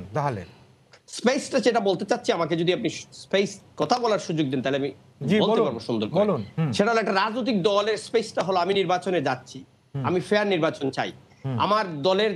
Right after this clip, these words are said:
Speaker 2: ক্যান্ডিডেট যে আছে সে সমানভাবে আওয়ামী লীগের, বিএনপির ক্যান্ডিডেটের মতো নির্বাচনে প্রচার অভিযান চালাবে,
Speaker 1: হুম।
Speaker 2: তার কার্যক্রম চালাবে। সেখানে যদি বাধা চলে আসে আওয়ামী লীগের লোকাল নেতাদের পক্ষ থেকে, তাহলে আমাদের জন্য সেই স্পেসটা,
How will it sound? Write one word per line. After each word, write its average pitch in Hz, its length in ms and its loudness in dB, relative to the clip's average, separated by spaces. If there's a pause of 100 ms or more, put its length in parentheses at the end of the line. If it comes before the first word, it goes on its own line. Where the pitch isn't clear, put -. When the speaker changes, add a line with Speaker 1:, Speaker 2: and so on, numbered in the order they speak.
Speaker 2:
ক্যান্ডিডেট 220 460 2
যে 208 80 2
আছে 202 220 -4
সে 208 180 -4
সমানভাবে 208 840 2
আওয়ামী 202 320 2
লীগের, 202 340 0
বিএনপির 196 340 -2
ক্যান্ডিডেটের 190 460 0
মতো 190 160 -4
নির্বাচনে 180 460 -2
প্রচার 185 300 -2
অভিযান 170 380 2
চালাবে, 151 320 0 (300)
Speaker 1:
হুম। 135 200 -4
Speaker 2:
তার 233 160 0
কার্যক্রম 208 540 0
চালাবে। 180 400 0
সেখানে 202 340 -2
যদি 185 180 0
বাধা 165 320 0
চলে 196 240 0
আসে 190 240 -2
আওয়ামী 185 300 2
লীগের 185 240 0
লোকাল 180 320 0
নেতাদের 180 340 0
পক্ষ - 280 -4
থেকে, 165 280 -2 (380)
তাহলে 170 140 2
আমাদের 170 320 0
জন্য 180 240 2
সেই 175 300 -2
স্পেসটা, - 680 0